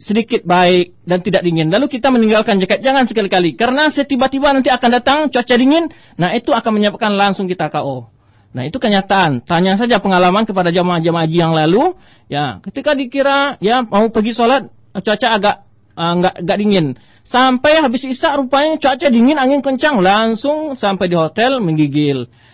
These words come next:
Nah, oleh sebab itu persiapkan selalu. Kalau cuaca pun terasa agak tidak dingin,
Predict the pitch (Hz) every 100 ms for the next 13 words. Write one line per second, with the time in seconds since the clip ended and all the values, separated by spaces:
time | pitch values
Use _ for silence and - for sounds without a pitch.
0 | _ 131 131 196 214 247 240 277 269 285
1 | 285 277 254 240 214 131 - - 202 240
2 | 254 254 247 254 254 254 - - 208 220
3 | 233 214 202 - - 202 185 196 196 220
4 | 330